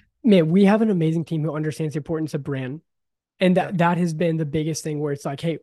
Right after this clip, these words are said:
Speaker 1: we're gonna keep funding this because of that." But, but we do track. And so, like, with, you know, when we do paid promotion on YouTube, we had,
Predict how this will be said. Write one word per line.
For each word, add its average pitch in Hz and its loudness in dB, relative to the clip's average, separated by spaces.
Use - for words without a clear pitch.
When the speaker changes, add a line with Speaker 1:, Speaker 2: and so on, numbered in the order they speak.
Speaker 1:
we're 190 4
gonna 196 4
keep 180 -6
funding 165 -2
this 180 -2
because 160 -4
of 175 -2
that." 196 -4
But, 226 -2
but 214 6
we 247 4
do 247 4
track. 165 -4
And 190 0
so, 202 6
like, 180 2
with, 202 0
you 185 -2
know, 151 -4
when 175 -2
we 180 2
do 185 0
paid 170 -4
promotion 156 -4
on 143 -6
YouTube, 151 -2
we 156 -2
had, 147 -2